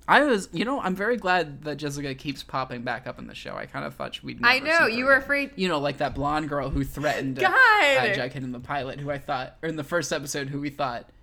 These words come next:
Speaker 1: would be around a
Speaker 2: I
Speaker 1: lot.
Speaker 2: thought she was gonna come back and Jughead was gonna steal her book.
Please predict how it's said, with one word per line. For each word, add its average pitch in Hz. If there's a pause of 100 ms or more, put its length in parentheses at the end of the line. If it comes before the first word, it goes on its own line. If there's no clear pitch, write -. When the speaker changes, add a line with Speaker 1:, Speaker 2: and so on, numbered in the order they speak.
(180)
Speaker 1:
would 160
be 156
around 131
a 269
Speaker 2:
I 302
Speaker 1:
lot. 392
Speaker 2:
thought 349
she 330
was 311
gonna 285
come 262
back 269
and 247
Jughead 247
was 233
gonna 233
steal 240
her 202
book. -